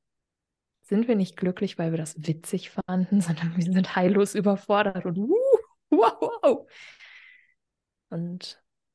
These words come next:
die Arbeit mit dem Nervensystem braucht Zeit. Die neurosomatische Integration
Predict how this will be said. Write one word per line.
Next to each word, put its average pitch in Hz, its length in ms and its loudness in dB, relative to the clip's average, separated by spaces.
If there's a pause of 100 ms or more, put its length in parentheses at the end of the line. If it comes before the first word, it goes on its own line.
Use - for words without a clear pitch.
(960)
die 202 480 -4 (840)
Arbeit 226 260 -4
mit 202 120 -10
dem 185 100 -6
Nervensystem - 640 -12
braucht - 240 -20
Zeit. 185 400 -12 (840)
Die 208 80 -6
neurosomatische 185 760 -4
Integration - 920 -6